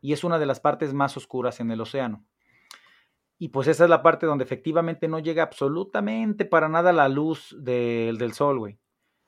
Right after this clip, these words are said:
Y aquí, a duras penas, y, pues, han llegado, eh, ¿cómo se llama? Algunos submarinos que, pues, pueden op-, soportar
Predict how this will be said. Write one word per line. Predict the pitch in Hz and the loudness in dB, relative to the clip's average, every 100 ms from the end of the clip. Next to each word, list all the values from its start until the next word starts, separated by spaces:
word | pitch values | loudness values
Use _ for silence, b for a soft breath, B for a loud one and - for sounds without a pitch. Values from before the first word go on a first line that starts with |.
| _ _ _ | _ _ _
Y | 156 | -2
aquí, | 139 - 175 208 - _ _ _ _ - | -2 0 0 0 -2 _ _ _ _ -2
a | 131 | 0
duras | 139 202 226 | 2 4 4
penas, | - 196 190 170 | 4 2 2 0
y, | |
pues, | 139 123 | -6 -2
han | 139 147 | -2 0
llegado, | 147 139 139 147 120 113 | 4 4 4 4 2 0
eh, | 131 113 107 | -6 -8 -8
¿cómo | 104 131 | -8 -8
se | 131 123 | -6 -2
llama? | 127 131 120 98 _ _ _ _ _ _ _ - | 0 0 -2 -6 _ _ _ _ _ _ _ -8
Algunos | 131 123 131 143 143 123 - - _ _ | -6 -2 0 2 2 2 -4 -20 _ _
submarinos | - - - 127 135 131 147 151 160 - | -20 -10 -8 -2 2 2 2 0 -2 -6
que, | - 117 | -6 -6
pues, | 117 123 | -4 -6
pueden | - 135 135 | 0 2 2
op-, | 127 | -2
soportar | - 127 123 110 127 127 | -4 -6 -6 -2 0 0